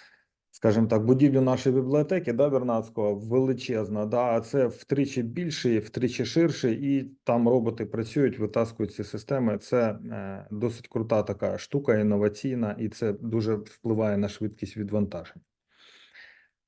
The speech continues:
Сам Геолан, е, окрім, е, екструзії профільних систем, е, займається виробництвом інструменту для цих систем, е, займається коекструзією і виробництвом інноваційних матеріалів, е,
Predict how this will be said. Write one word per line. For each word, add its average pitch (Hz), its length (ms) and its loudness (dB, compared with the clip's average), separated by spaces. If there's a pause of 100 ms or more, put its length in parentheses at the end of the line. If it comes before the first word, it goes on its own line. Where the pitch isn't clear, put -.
(120)
Сам 180 280 6
Геолан, 151 480 8
е, 113 800 2
окрім, 131 460 2
е, 117 340 0
екструзії 127 520 0
профільних 120 520 0
систем, 113 580 -2
е, 101 280 -2
займається 107 800 -2
виробництвом 113 680 2
інструменту 165 580 0
для 151 180 0
цих 147 240 -6
систем, 123 580 0 (120)
е, 104 300 -2
займається 117 640 2
коекструзією 147 1000 2
і 120 200 -4
виробництвом 117 640 0
інноваційних 110 600 0
матеріалів, 160 720 2 (880)
е, 113 800 0